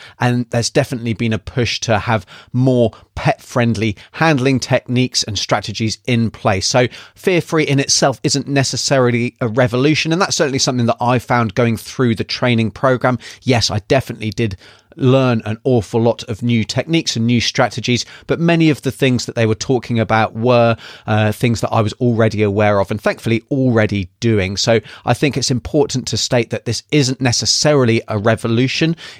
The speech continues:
in how we are managing our patients, although for some vets it may very well be a wake-up call, and the, the wake-up call that they need to make sure that they're able to treat and handle and manage their patients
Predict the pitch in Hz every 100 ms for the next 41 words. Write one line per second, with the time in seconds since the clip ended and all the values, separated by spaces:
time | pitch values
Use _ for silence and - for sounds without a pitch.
0 | - 127 117 - 127 110 107 113 104 107
1 | 120 120 - 113 110 104 117 117 - 117
2 | 123 127 135 127 - - 156 143 127 120
3 | - - - 107 123 127 127 - 110 107
4 | 117 113 101 107 101 98 113 - - -
5 | - 113 113 120 123 123 131 - 123 -
6 | 120 107 110 113 117 120 113 113 107 101
7 | - - - 113 113 113 - 113 98 -
8 | 110 110 107 _ 123 123 104 - 107 -
9 | - 147 - - - 101 - 120 117 107
10 | 98 98 110 113 107 104 - 101 98 -
11 | 113 - 98